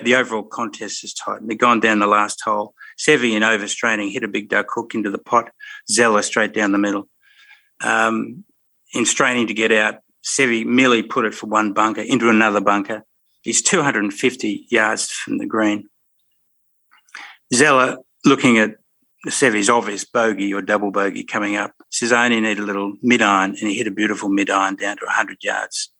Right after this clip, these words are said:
His par's gonna win, win, win the match. Anyway, so Sev's up against the lip. Not quite up against the lip. He did, in truth, he had a slight uphill lie,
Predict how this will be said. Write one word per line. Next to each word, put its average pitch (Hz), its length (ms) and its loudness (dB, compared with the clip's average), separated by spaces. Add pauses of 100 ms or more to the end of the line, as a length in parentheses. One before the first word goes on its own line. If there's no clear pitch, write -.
(480)
His 127 200 0
par's 107 340 2
gonna 101 180 0
win, 98 380 0
win, 101 340 2
win 98 180 0
the 92 60 0
match. 98 360 -2 (640)
Anyway, 127 280 6
so 123 200 2
Sev's 131 340 2
up 127 180 0
against 110 380 -4
the 120 60 -6
lip. 117 240 0 (180)
Not 196 160 0
quite 131 240 4
up 117 160 0
against 113 320 -4
the 117 60 -6
lip. 101 280 -6
He 117 140 -14
did, 135 320 -2
in 127 160 2
truth, 123 320 0
he 113 140 -2
had 110 160 -2
a 107 140 2
slight 123 680 2 (120)
uphill 113 380 -4
lie, 107 400 0